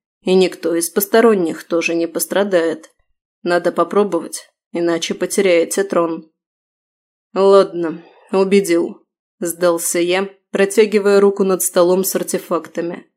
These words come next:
Тайрин на всякий случай отошел подальше, а я начал зачитывать его текст. Это была транскрипция слов одного из древнейших языков, которого я не знал.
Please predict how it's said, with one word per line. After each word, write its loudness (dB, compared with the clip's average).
Тайрин 4
на 4
всякий 2
случай 2
отошел 2
подальше, 0
а -2
я 2
начал 0
зачитывать -2
его 0
текст. -6
Это -2
была 4
транскрипция 0
слов 0
одного 2
из 2
древнейших 0
языков, 0
которого 0
я 2
не 0
знал. -4